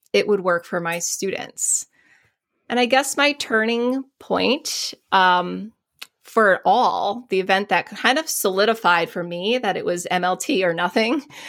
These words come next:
uh, was watching a video in band methods. And it was either a fourth or fifth grade jazz band. The teachers started them and then walked away. <laughs> And this group of students, they played together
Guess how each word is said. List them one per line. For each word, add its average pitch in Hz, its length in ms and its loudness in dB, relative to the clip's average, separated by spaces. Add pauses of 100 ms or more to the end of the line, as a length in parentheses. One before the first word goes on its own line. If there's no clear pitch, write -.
(260)
uh, 190 380 4
was 208 240 0
watching 233 360 2
a 254 60 0
video 196 380 0
in 208 140 -2
band 180 320 -2
methods. 180 840 -2
And 185 380 0 (360)
it 196 100 2
was 196 360 0
either 240 280 4
a 208 60 2
fourth 190 400 2
or 190 100 2
fifth 180 280 -2
grade 175 420 2
jazz 160 360 0
band. - 440 -4 (560)
The 214 80 2
teachers 294 380 0
started 175 420 2
them 175 500 -2 (320)
and 196 180 2
then 247 240 2
walked 185 380 2
away. 190 600 0
<laughs> - 40 -12 (600)
And 202 160 2
this 226 200 0
group - 280 0
of 415 120 2
students, 196 800 0 (340)
they 185 160 4
played 185 400 2
together 254 560 0